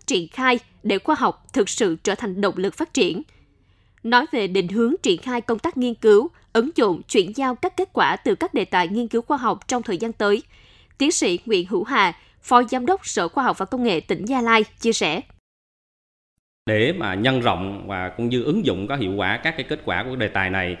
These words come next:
Speaker 2: chúng tôi cũng tham mưu các cái chính sách tháo gỡ cũng như thúc đẩy ứng dụng các cái kết quả nghiên cứu này vào thực tiễn. Chúng tôi kết nối giữa ba nhà, à, nhà khoa học, nhà trường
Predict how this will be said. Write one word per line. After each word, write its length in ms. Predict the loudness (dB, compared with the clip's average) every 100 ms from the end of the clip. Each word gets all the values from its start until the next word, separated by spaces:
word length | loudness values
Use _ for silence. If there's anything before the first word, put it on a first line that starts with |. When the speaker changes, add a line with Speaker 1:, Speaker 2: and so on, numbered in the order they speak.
| -8
Speaker 2:
chúng 140 | -6 -2
tôi 220 | -2 -2
cũng 280 | -2 -4 -6 -10 -18 -14
tham 220 | -6 -2
mưu 300 | 2 2 0 -4
các 140 | -8 -6
cái 80 | -4
chính 120 | -2 -2
sách 200 | -2 -4 -12 -6
tháo 200 | -6 -4
gỡ 320 | -4 -4 -6
cũng 120 | -6 -4
như 120 | -4
thúc 200 | -6 -6
đẩy 300 | -4 -4 -6 -12 -2
ứng 180 | 2 4
dụng 160 | 2 0
các 60 | -6
cái 100 | -6
kết 100 | -8 -4
quả 140 | -4
nghiên 160 | -2 -2
cứu 220 | -2 -2
này 260 | -2 -4 -6
vào 280 | -2 -2 -2
thực 140 | -8 -4
tiễn. 260 | -2 -2 -6 -12 -6
Chúng 180 | -2 0
tôi 160 | 0 2
kết 180 | 2 4
nối 340 | 4 4 2 -2 -10
giữa 380 | -6 -2 -2 -2
ba 140 | -4
nhà, 480 | -2 0 0 -2 -6 -18 -20 -12
à, 480 | -6 -4 -4 -4 -2
nhà 240 | 0 0 0
khoa 100 | -2
học, 400 | -2 -4 -12 -10
nhà 260 | -4 -2 0
trường 360 | 2 2 0